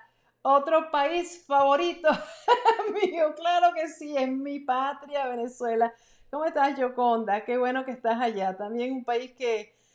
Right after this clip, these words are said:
ah, Dios mío, Dios, esperemos que este año las cosas mejoren para todos nosotros en este planeta.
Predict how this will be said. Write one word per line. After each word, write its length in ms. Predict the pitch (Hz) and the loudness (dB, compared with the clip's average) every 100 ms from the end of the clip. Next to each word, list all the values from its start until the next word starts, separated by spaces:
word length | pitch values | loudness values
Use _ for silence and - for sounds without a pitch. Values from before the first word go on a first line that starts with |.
| _ _ _ _ | _ _ _ _
ah, 220 | 262 262 214 - - | -2 -2 -4 -8 -8
Dios 240 | 220 196 190 | -8 -8 -8
mío, 360 | 226 202 190 - | -8 -8 -12 -16
Dios, 500 | - 226 226 247 247 | -14 -2 0 0 -4
esperemos 460 | 233 - 226 240 254 | -14 -6 -4 -4 -6
que 60 | - | -12
este 200 | - 247 | -4 -2
año 300 | 233 240 233 | 0 -2 -2
las 180 | 214 | -6
cosas 320 | - 214 247 233 | -6 -10 -10 -10
mejoren 380 | 220 208 214 | -8 -8 -6
para 240 | 214 196 185 | -6 -8 -6
todos 240 | 202 214 | -6 -6
nosotros 460 | 226 214 196 214 214 | -8 -10 -12 -12 -12
en 100 | 190 | -14
este 180 | 180 220 | -16 -12
planeta. 540 | 196 175 156 165 | -10 -10 -12 -16